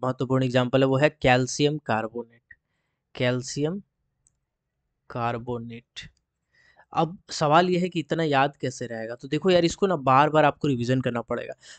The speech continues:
हम जब आपको पढ़ा रहे हैं ना, तो आप कोशिश कीजिए एक तो कॉपी और कलम लेके बैठिए, और जैसे जैसे हम लिखते जा रहे हैं, वैसे वैसे लिखते जाइए।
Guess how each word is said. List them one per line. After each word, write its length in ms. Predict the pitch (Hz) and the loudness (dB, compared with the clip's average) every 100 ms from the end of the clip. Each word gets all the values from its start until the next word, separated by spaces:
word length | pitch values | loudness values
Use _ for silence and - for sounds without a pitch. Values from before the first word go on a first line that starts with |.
| - | 0
हम 320 | 151 160 151 _ _ _ - | 2 2 0 _ _ _ -6
जब 220 | 139 160 | 4 8
आपको 280 | 160 160 - | 8 8 2
पढ़ा 360 | - 135 131 151 | 2 4 6 6
रहे 100 | 139 | 4
हैं 80 | 139 | -2
ना, 100 | 226 _ _ _ | -12 _ _ _
तो 60 | 165 | 4
आप 100 | - | 4
कोशिश 420 | 151 156 202 185 | 2 2 0 0
कीजिए 240 | 185 160 | 2 6
एक 80 | 165 - | 6 4
तो 60 | |
कॉपी 420 | 170 135 131 - | 2 4 4 6
और 60 | 165 | 4
कलम 320 | - 131 143 | 4 2 4
लेके 220 | 147 143 | 4 4
बैठिए, 380 | 131 113 - 185 - _ - | 4 4 2 -4 -4 _ 4
और 100 | 135 | 8
जैसे 300 | 139 165 202 | 10 10 10
जैसे 100 | 190 | 8
हम 100 | 190 | 8
लिखते 340 | 160 156 - 185 | 6 4 8 10
जा 120 | 175 | 12
रहे 100 | 175 | 12
हैं, 60 | |
वैसे 180 | 151 - | 10 6
वैसे 160 | 160 165 | 2 0
लिखते 340 | 135 - 143 | 0 0 0
जाइए। 260 | 113 - | 2 -4